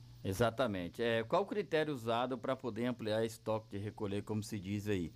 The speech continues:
ou medidas restritivas de circulação? É, quando na cidade ou naquela região o índice tá abaixo de setenta e cinco por cento de internamento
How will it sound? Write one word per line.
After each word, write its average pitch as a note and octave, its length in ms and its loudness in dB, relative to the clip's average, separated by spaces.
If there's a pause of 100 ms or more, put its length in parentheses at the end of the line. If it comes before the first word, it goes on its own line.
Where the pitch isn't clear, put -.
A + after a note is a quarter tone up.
(260)
ou G#2+ 140 2
medidas G#2 400 2
restritivas A2 720 -2
de G#2 100 -4
circulação? G#2+ 800 0 (340)
É, A2+ 760 2
quando D#3 280 0
na D#3 140 0
cidade A#2 580 -2 (100)
ou G2 160 -4
naquela G2+ 300 0
região A2 540 0 (240)
o A#2 160 0
índice B2 280 2
tá B2 120 2
abaixo A2+ 320 2
de - 40 -8
setenta B2 360 0
e - 20 -12
cinco A#2+ 200 -2
por A2+ 100 0
cento A2 220 0
de A2+ 80 -4
internamento G#2 1120 -2